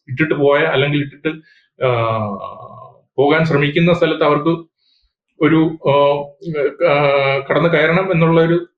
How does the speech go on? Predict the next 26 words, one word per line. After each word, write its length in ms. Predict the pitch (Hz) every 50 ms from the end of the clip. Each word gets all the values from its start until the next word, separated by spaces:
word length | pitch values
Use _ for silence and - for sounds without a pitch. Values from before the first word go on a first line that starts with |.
| _ - 185 147
സ്ട്രാറ്റജിക് 500 | 135 - - 147 151 165 170 175 170 175
ആയിട്ടുള്ള 320 | 175 170 175 175 170 175
ഒരു 420 | 175 170 165 170 175 175 170 175 - -
തീ-, 520 | 175 170 175 - - - 160 170 185 - 160
ആ, 60 | 143 147 147 147 147 147 143 143 139 131 107 95 98 - 135
എന്താണ് 220 | 127 143 147 147
പറയുന്നത്, 440 | 143 139 143 143 139 127 135 131 131
തീരുമാനവും 460 | 139 151 165 170 165 165 175 175 170
കാണും 240 | 160 156 170 180 165
ഇതിന്റെ 180 | 147 139 135 127
പുറകിൽ. 280 | 113 107 104 98 - - - _ _ _ _ _ _ _ _ _ _ _ _ _ 226 - _ _ -
ഇന്ത്യയുടെ 340 | 131 127 123 127 139 143 147
കൺസേൺ 440 | 143 143 131 135 131 - 165 175 170
എന്ന് 140 | 170 170 170
പറയുന്നത് 280 | 160 156 156 156 160
മെ-, 320 | 165 151 143 143 147 139 147
ഞാൻ 260 | 139 123 127 135 156
നോക്കി 260 | 156 156 131 160 156 156
കാണുന്നത് 340 | 147 147 147 151 147 147
ഇരുപത്തിരണ്ടായിരം 680 | 156 151 143 139 143 143 147 151 151 151 151 156 156 151
കോടിയുടെ 320 | 143 139 143 143 143 147
ഡീലല്ല, 540 | 135 120 117 147 160 190 120 107 107 101 -
പക്ഷേ 300 | 110 107 - - 135 - - - - - - - - - _ _ _ - 107
റഷ്യ 220 | 104 - - 165
പാകിസ്ഥാനോട് 640 | 170 160 127 127 131 - - 156 156 170 175 175 185
എടുക്കുന്നു, 500 | 170 147 143 151 151 151 151 175 -